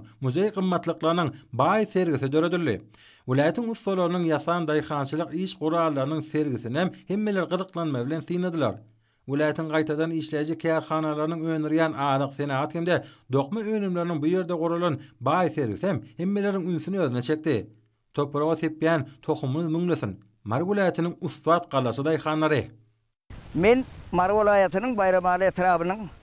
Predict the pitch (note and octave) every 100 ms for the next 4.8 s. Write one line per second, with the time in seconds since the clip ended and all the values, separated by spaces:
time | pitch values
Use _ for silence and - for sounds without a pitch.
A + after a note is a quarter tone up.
0 | - - - F3 F3 G3+ F#3+ G3 F3+ -
1 | F#3+ F#3 F#3 F3 E3 E3 D#3 E3 B3 -
2 | - - F#3 - F#3+ D#3+ G3 G#3+ G#3 G#3
3 | G3+ - G#3 G3+ G#3 F3+ G3 F3 G3 -
4 | F3 E3+ D#3 D3+ C#3 C#3+ B2+ G#2